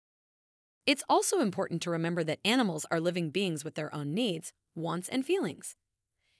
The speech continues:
It's important to approach animals with respect and kindness,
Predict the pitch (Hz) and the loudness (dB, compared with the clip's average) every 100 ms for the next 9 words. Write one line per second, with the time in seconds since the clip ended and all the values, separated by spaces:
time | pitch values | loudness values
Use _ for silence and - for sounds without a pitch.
0 | - 277 294 277 330 440 466 247 180 180 | 0 2 4 2 2 0 2 2 2 0
1 | 180 - 190 208 156 151 165 - 156 - | -2 0 2 2 0 -4 -6 -6 -8 -2
2 | 160 - 170 165 285 262 156 - | -4 -2 -6 -2 0 0 -2 -10